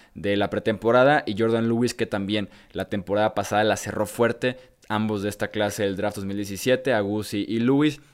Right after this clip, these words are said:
y que podrían, eh, sellar el puesto dos y tres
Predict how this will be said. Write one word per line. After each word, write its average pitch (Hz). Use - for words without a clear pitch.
y 110
que 113
podrían, 117
eh, 104
sellar 113
el 110
puesto 113
dos 110
y 104
tres 107